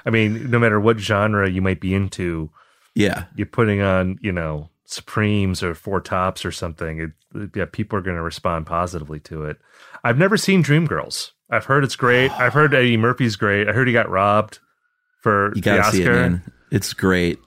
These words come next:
Speaker 2: I mean, the songs themselves are just phenomenal, and it's, uh, yeah. I mean, it was, you know, it's broad-, I think it was a Broadway show before it was a movie, if I'm not mistaken. Um, really, really great, great movie.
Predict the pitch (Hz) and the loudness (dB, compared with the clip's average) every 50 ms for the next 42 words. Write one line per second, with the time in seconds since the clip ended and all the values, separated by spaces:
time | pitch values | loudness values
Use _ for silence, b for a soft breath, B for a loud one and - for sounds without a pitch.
0 | _ _ - 123 131 147 151 151 147 123 - 139 127 120 123 117 95 - - 82 | _ _ 0 2 2 4 4 2 2 2 2 2 2 4 4 2 0 0 -2 0
1 | 101 92 90 - - 90 87 85 85 80 82 85 85 85 80 - - - B B | 2 2 2 2 2 2 2 2 2 0 0 0 0 0 -2 -4 -8 -14 B B
2 | B B B B B B B B - - 98 92 92 90 87 87 87 82 82 82 | B B B B B B B B -2 0 2 2 2 2 2 2 0 0 0 0
3 | 82 82 87 95 92 92 - - - - 92 87 85 85 85 82 b b b b | 0 0 0 0 0 0 0 -2 -2 -2 0 0 2 0 0 -2 b b b b
4 | b b b b b b b b _ _ _ _ _ _ _ - 113 113 110 101 | b b b b b b b b _ _ _ _ _ _ _ 2 2 4 4 4
5 | 101 113 123 123 113 - 107 104 - 110 107 101 95 90 - - 113 110 104 - | 4 4 4 2 2 2 0 0 2 2 2 4 2 2 2 2 2 2 0 0
6 | 107 95 175 185 190 113 85 82 - 92 90 85 90 87 - - 98 90 87 87 | 0 0 2 2 2 2 0 0 0 0 2 2 0 0 2 2 2 2 2 0
7 | 78 87 - - 101 92 87 65 80 78 85 85 90 90 80 85 85 80 - - | 0 -2 -2 0 2 2 2 2 2 2 2 4 4 4 2 2 0 0 0 0
8 | 90 87 87 - - - - - 82 85 - - 80 80 80 - B B B B | 0 0 0 -2 -4 -4 -2 0 0 0 0 0 -2 -2 -2 -4 B B B B
9 | B B B B B B B B - 90 92 92 90 87 85 85 82 78 - - | B B B B B B B B -4 0 2 2 2 2 2 2 0 -2 -6 -10
10 | - - 117 120 123 110 104 98 95 92 90 90 85 - - - - - - 92 | -4 0 2 4 4 4 4 4 2 2 2 0 -2 -2 -6 -8 -6 -4 -2 -2
11 | 87 - - 87 90 78 - 85 85 - - - - | -2 -2 -2 -2 -2 0 0 -2 -2 -2 -4 -6 -6